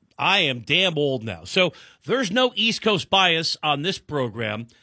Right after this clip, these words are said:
I have a wonderful sense of appreciation for what Lillard has meant to that franchise. Also, Portland is a great basketball town. But if the goal was to win, why did it take this long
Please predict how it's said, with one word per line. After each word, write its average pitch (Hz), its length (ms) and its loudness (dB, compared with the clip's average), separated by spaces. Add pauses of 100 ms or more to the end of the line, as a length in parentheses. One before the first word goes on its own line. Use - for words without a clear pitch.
(220)
I 196 160 4
have 208 380 2
a 139 500 -4
wonderful 131 720 -4
sense 160 380 -2
of 123 80 -8
appreciation 156 1000 -6
for 131 140 -8
what 160 280 -4
Lillard 156 300 -4
has 120 200 0
meant 147 200 2
to 147 80 -8
that 117 180 -2
franchise. 156 520 0 (280)
Also, 214 500 2 (340)
Portland 240 440 0
is 202 140 0
a 202 60 -2
great 175 300 2
basketball 147 580 0
town. 113 360 -2 (580)
But 196 160 0
if 196 200 0
the 196 100 -2
goal 247 500 2
was 208 360 0
to 196 240 -8
win, 127 500 -2 (680)
why 147 720 2
did 170 200 -8
it 175 200 -10 (300)
take 202 380 -4 (120)
this 160 360 -6
long 151 400 0